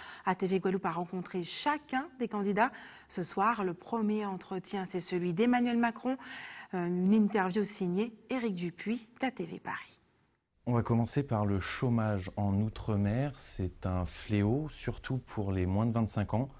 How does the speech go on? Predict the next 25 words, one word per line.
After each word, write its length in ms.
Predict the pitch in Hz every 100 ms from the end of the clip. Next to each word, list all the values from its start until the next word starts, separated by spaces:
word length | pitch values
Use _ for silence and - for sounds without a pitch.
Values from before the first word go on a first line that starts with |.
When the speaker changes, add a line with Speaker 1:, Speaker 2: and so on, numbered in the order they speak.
| - - -
Speaker 2:
Un 100 | 117
jeune, 340 | 113 120 113 -
euh, 260 | 95 95 90
sur 320 | - 104 95
deux 240 | 98 113 - -
a, 280 | 92 90 90
euh, 260 | 85 85 82 - -
n'a, 220 | 95 87
n'a, 240 | 90 87
n'a 180 | 82 90
pas 140 | - 123
d'emploi. 500 | 107 - 98 113 - - - -
Comment 300 | - 123 135
comptez-vous 580 | 139 117 - 104 104 104
combattre 560 | 98 104 101 131 - -
ce 180 | - 107
fléau 480 | - - 95 117 131 - - -
là 240 | 98 110
où, 240 | 107 95 87
euh, 240 | 85 -
les 160 | 92 92
gouvernements 460 | 92 92 95 95 101
précédents 520 | 98 - 92 98 117 - - - -
ont 360 | 92 90 87 82 -
échoué ? 360 | 85 - 76